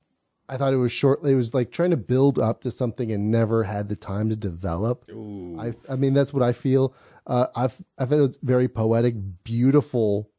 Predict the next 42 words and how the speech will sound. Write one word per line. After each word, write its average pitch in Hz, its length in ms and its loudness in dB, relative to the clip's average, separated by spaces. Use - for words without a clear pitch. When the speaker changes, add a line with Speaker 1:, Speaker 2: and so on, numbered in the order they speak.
Speaker 1:
colorful 113 680 -2
art, 95 380 -6
uh, 92 220 -6
very 113 420 2
fluorescent 107 680 -2
colors, 110 500 -2
um, 117 200 -2
nearly. 123 560 2
Um, 92 380 -8
Speaker 2:
Do 147 60 -6
you 170 80 -2
know 165 160 -2
who, 170 180 0
uh, 123 260 0
what, 104 440 -6
who 131 140 -10
put 127 160 -6
it 95 80 -4
out? 107 240 -4
Speaker 1:
I - 20 -20
believe 190 260 -4
it 247 60 0
was 185 260 2
Image 139 380 2
or 123 160 4
Boom. 101 580 0
I'll, 113 200 -6
I'll 127 120 -2
check 123 280 0
on 110 140 0
it 104 60 2
in 98 80 0
a 101 40 0
sec. 110 240 -2
Uh, 107 220 -2
and, 123 240 2
uh, 117 180 2
Ram 127 400 2
V 113 440 2
is 104 120 -10
the 110 140 -2
author. 87 440 -6